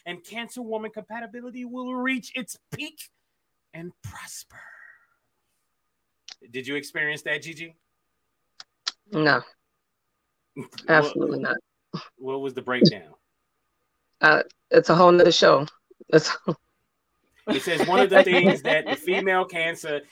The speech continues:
Speaker 1: is always
Speaker 2: It's a
Speaker 1: fearful
Speaker 2: whole nother
Speaker 1: about
Speaker 2: show.
Speaker 1: is the security related to the financial aspects.
Speaker 2: Right, yeah. I
Speaker 1: Um,
Speaker 2: always have to say that.
Speaker 1: okay,
Speaker 2: Well, I got
Speaker 1: so
Speaker 2: something that I had wanted to read, and it's, um,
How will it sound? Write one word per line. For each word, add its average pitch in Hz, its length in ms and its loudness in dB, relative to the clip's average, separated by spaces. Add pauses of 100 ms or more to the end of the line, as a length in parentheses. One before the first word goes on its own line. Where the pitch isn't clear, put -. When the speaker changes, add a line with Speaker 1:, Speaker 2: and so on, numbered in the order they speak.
Speaker 1:
is 123 140 -6
always 170 380 0
Speaker 2:
It's - 80 -14
a 175 60 4
Speaker 1:
fearful 170 240 4
Speaker 2:
whole 160 160 8
nother 156 160 6
Speaker 1:
about 143 100 0
Speaker 2:
show. 143 240 4
Speaker 1:
is 143 160 0
the 143 80 -6
security 147 1000 2 (640)
related 135 800 -4 (460)
to 131 340 -8
the 110 100 -16
financial 123 840 -8 (480)
aspects. - 760 -12 (140)
Speaker 2:
Right, 175 460 4
yeah. 165 200 2
I 190 340 -10
Speaker 1:
Um, - 100 -6
Speaker 2:
always 160 240 4
have 156 140 2
to 156 60 -10
say 151 160 2
that. 135 200 0 (1000)
Speaker 1:
okay, - 280 -10
Speaker 2:
Well, 190 160 8
I 226 100 8
got 247 220 4
Speaker 1:
so 185 60 -4
Speaker 2:
something 180 380 -2
that 175 140 2
I 180 60 2
had 175 160 2
wanted 156 200 -2
to 156 100 2
read, 151 340 -2 (1080)
and 160 80 4
it's, 147 160 2
um, 135 460 6